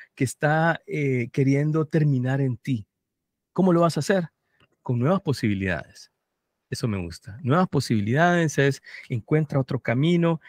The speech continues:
encuentra una solución, mira las cosas desde arriba, porque hay un águila viendo las cosas desde arriba. No te quedes en los dramas,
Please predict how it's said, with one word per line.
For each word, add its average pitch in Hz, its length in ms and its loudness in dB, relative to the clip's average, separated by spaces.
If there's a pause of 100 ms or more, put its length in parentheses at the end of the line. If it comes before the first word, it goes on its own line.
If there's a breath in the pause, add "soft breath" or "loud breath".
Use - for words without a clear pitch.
(120 loud breath)
encuentra 147 540 2
una 135 160 2
solución, 156 840 0
mira 196 360 6
las 143 160 0
cosas 147 320 -2
desde 120 180 -4
arriba, 147 300 -2
porque - 260 -6
hay 120 80 2
un 123 140 -2
águila 120 320 -2
viendo 110 260 -4
las 92 140 -6
cosas 110 240 -4
desde 107 200 -2
arriba. 135 320 2 (280 loud breath)
No 131 100 0
te - 140 -4
quedes 147 480 0
en 123 100 -2
los 104 140 -4
dramas, 135 600 0